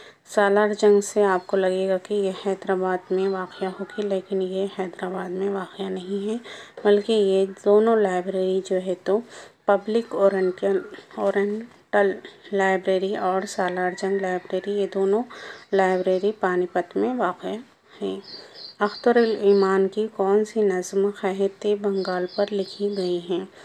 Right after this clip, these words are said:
तो इसमें है तन्हाई, एक लड़का या एक सवाल। तो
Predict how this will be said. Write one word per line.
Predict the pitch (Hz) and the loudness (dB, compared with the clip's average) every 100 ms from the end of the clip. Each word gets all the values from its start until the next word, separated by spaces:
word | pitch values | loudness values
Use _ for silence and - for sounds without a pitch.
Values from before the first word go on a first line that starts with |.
| - - _ 208 | -20 -20 _ 0
तो | |
इसमें | 202 196 220 214 | 2 2 2 2
है | 220 214 | 4 2
तन्हाई, | 214 185 180 180 190 190 196 | 2 0 0 -2 -2 2 4
एक | 208 196 196 196 | 4 2 0 0
लड़का | 190 185 185 202 | -2 -2 0 2
या | 202 196 190 | 2 2 0
एक | 202 196 190 - | 0 -2 -2 -4
सवाल। | - 175 175 190 - - - _ - | -4 -2 -4 -10 -14 -20 -20 _ -2
तो | 214 220 | 0 0